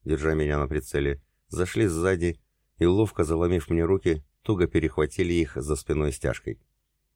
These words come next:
Пластик больно впился в кожу запястий. Бандиты ничуть не заботились о моем комфорте, сволочи. Ладно, со временем при случае рассчитаемся.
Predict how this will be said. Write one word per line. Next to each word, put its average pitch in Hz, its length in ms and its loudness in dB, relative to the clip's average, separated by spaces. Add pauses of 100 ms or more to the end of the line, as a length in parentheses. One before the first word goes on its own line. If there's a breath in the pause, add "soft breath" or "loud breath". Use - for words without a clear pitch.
(180)
Пластик 87 480 0
больно 78 360 0
впился 73 380 -4
в 71 60 -12
кожу 69 260 -2
запястий. 65 560 -4 (400)
Бандиты 101 520 0
ничуть 107 340 0
не 78 60 0
заботились 76 580 0
о 71 40 0
моем 73 260 0
комфорте, 65 600 -6
сволочи. 60 640 -6 (460)
Ладно, 78 420 0 (400)
со - 220 -2
временем 90 400 2
при 76 120 -2
случае 71 540 -2
рассчитаемся. 65 760 -4